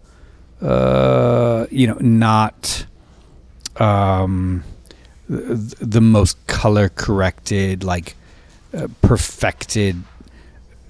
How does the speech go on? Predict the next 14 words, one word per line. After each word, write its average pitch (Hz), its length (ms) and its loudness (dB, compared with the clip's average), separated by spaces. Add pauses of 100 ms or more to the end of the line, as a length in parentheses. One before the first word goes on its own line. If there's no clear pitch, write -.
uh, 95 800 -6 (340)
imagery, 98 1080 0 (680)
it, 113 480 -6 (120)
it 113 340 -2 (280)
might 101 440 -2
not 104 240 -6
get 101 160 -8
much - 240 -10
attention. - 640 -6 (360)
But 170 180 0
you 196 160 2
also, 151 720 2
I 120 120 -2
think, 143 600 -2